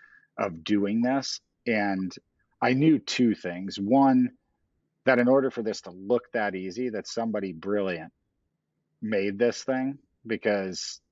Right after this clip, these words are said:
like, I don't know, I didn't know anything about software development, but I knew that the easier it looks, the harder it probably is to build.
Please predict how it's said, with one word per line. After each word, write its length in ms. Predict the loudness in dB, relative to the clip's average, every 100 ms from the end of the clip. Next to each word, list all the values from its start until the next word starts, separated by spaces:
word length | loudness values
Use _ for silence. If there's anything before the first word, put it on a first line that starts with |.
| _
like, 200 | -2 2
I 120 | 4
don't 140 | 4 4
know, 80 | 2
I 120 | 2
didn't 140 | 2
know 140 | 0 -2
anything 320 | -4 -4 -6
about 220 | -6 -6
software 300 | -6 -4 -6
development, 520 | -4 -4 -4 -4 -6
but 100 | -4
I 100 | -4
knew 260 | 0 0 0
that 260 | -2 -4 -8 -8
the 140 | -6 -2
easier 380 | -2 0 0
it 100 | -2
looks, 540 | -4 -2 -2 -4 -12 -12 _ _
the 80 | -2
harder 300 | 4 4 4
it 100 | 0
probably 480 | -2 0 -2 -2 -2
is 180 | -2 -6
to 120 | -10
build. 400 | -6 -4 -4